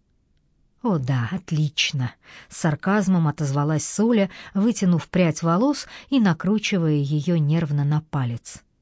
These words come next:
"Но именно тогда я и поняла, что больше не могу. Жаль, конечно, этого глупышку-гида Лешеньку".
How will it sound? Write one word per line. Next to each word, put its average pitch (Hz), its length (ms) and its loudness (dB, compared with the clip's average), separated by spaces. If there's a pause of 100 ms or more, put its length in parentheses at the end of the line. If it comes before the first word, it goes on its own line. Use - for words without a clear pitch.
(1000)
"Но 160 180 4
именно 156 380 2
тогда 147 400 -4
я 190 300 0
и 185 120 0
поняла, 160 680 0 (260)
что - 280 -2
больше 202 460 -2
не 185 160 4
могу. 165 500 0 (1120)
Жаль, 294 300 2
конечно, 147 460 0
этого 151 440 0
глупышку-гида 170 840 0
Лешеньку". 143 680 -2